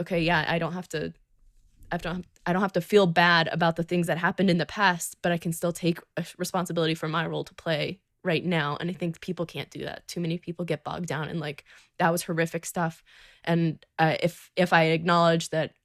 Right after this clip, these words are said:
I'm connected to that issue, then I have to take on that burden. But, like,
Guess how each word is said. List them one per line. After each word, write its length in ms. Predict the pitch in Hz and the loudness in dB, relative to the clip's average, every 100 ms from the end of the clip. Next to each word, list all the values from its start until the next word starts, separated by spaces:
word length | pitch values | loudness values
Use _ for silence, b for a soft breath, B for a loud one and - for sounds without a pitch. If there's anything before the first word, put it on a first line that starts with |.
| - | 0
I'm 180 | 165 170 | 0 0
connected 460 | 185 170 170 - - | -2 -4 -4 -8 -8
to 180 | 175 | -6
that 260 | 151 147 - | -4 -4 -4
issue, 460 | 156 - 147 143 - _ b b b b - | -6 -4 -6 -8 -10 _ b b b b 0
then 160 | 160 151 | 2 2
I 140 | 147 | 0
have 160 | 165 - | -2 -6
to 80 | 160 | -8
take 300 | - 143 151 | -8 -8 -8
on 100 | 143 | -6
that 200 | 120 - | -6 -4
burden. 260 | 151 143 | -6 -4
But, 80 | 156 | -6
like, 200 | 143 - | -6 -8